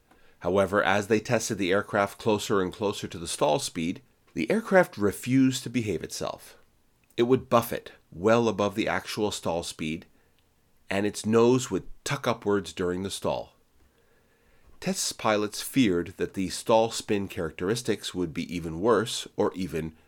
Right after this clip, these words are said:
unrecoverable, so they just didn't go there. In September nineteen forty-four, another engine fire caused an emergency landing, and the sole prototype was destroyed.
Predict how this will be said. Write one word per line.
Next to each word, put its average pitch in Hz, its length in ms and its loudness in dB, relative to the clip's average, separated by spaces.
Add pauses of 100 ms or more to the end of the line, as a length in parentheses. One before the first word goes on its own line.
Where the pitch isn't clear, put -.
(180)
unrecoverable, 101 1120 2 (540)
so 117 500 2
they 76 140 2
just 76 340 -8
didn't 107 300 0
go 90 220 2
there. 80 380 0 (640)
In 101 160 -2
September 98 500 0
nineteen 90 300 -2
forty-four, 101 840 2
another 101 380 2
engine 87 320 -2
fire 87 400 0
caused 87 500 -2
an 85 80 -4
emergency 85 520 -4
landing, 98 600 0
and 90 160 -6
the 92 100 -6
sole 120 460 2
prototype 98 640 -2
was 78 140 -6
destroyed. 78 680 -4